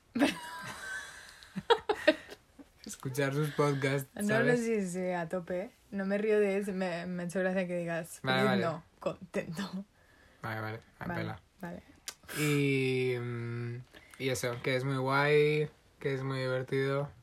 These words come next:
Speaker 2: y que ahora,
Speaker 1: Slay.
Speaker 2: ahora me cae muy bien.
Speaker 1: Bien,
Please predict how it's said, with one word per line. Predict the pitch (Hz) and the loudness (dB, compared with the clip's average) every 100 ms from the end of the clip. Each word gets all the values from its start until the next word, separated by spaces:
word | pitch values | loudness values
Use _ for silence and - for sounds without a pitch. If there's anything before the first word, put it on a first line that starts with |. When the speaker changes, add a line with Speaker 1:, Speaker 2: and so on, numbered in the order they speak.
| - | -8
Speaker 2:
y | 123 | -2
que | 127 | 2
ahora, | 123 123 196 | 2 2 2
Speaker 1:
Slay. | 185 175 160 | -2 -6 -4
Speaker 2:
ahora | 135 143 | 0 0
me | 135 | 0
cae | 131 127 | 0 0
muy | 120 | 0
bien. | 117 113 113 101 _ _ _ _ - _ _ _ - | -2 -4 -6 -10 _ _ _ _ -20 _ _ _ -6
Speaker 1:
Bien, | 226 240 226 214 208 196 185 175 | -2 0 2 2 2 0 -2 -6